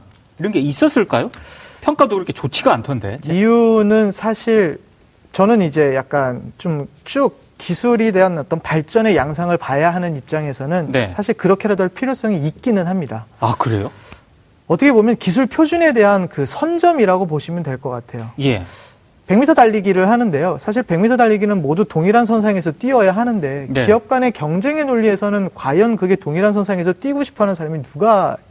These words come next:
Speaker 2: 있지는 않잖아요.
Speaker 1: 먼저 가려고 하죠.
Speaker 2: 조금이라도 한 걸음 먼저 나가고 싶은 게 경쟁의 심리인 건데,
Speaker 1: 네.
Speaker 2: 어떤 상용화를 선언을 하고 나서 이 상용화를 사용하고 난 이후에 좀 발생하는 데이터들, 그리고 사고,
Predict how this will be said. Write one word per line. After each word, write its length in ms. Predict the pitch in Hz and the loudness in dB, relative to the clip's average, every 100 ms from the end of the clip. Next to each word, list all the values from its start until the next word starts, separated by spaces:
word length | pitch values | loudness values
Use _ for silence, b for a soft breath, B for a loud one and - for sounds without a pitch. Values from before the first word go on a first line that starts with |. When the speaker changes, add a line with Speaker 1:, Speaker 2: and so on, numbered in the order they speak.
| 139 - _ _ | -16 -16 _ _
Speaker 2:
있지는 280 | - 165 196 | -6 -4 -2
않잖아요. 520 | 143 117 117 117 175 | -4 -6 -8 -6 -2
Speaker 1:
먼저 240 | 135 135 147 | 0 2 2
가려고 320 | 131 120 107 | 2 0 -2
하죠. 180 | 98 117 | -4 -2
Speaker 2:
조금이라도 640 | 247 269 - 285 262 233 | 2 2 4 4 6 4
한 140 | 220 233 | 2 2
걸음 180 | 233 | 2
먼저 240 | 202 170 185 | 2 2 2
나가고 320 | 147 156 175 | 4 2 2
싶은 260 | - - 175 | -2 -6 -4
게 120 | 165 | -2
경쟁의 340 | 147 139 156 | -4 -6 -8
심리인 340 | 151 214 208 190 | -6 -4 -4 -4
건데, 360 | 127 139 175 143 | -6 -4 -4 -2
Speaker 1:
네. 200 | 120 98 b b b b | -4 -4 b b b b
Speaker 2:
어떤 260 | 175 196 294 | -2 0 2
상용화를 840 | 339 339 349 330 311 302 285 285 | 2 2 4 6 8 6 6 2
선언을 460 | 269 330 320 311 294 | 0 0 2 2 4
하고 220 | 294 294 | 4 4
나서 340 | 247 180 240 196 | 2 0 0 0
이 80 | |
상용화를 800 | 180 277 294 285 262 254 240 185 | -2 -2 0 2 4 4 4 2
사용하고 480 | 160 262 277 269 247 | -2 -2 0 2 2
난 200 | 240 208 | 2 2
이후에 320 | 151 180 196 | 0 4 4
좀 160 | 190 185 | 2 -2
발생하는 540 | - 147 208 202 190 185 | -4 -2 0 2 0 0
데이터들, 480 | 160 170 156 143 139 | -2 -2 -2 -2 -2
그리고 220 | 143 147 | -2 -4
사고, 520 | - 226 - 156 127 | -4 -2 2 2 0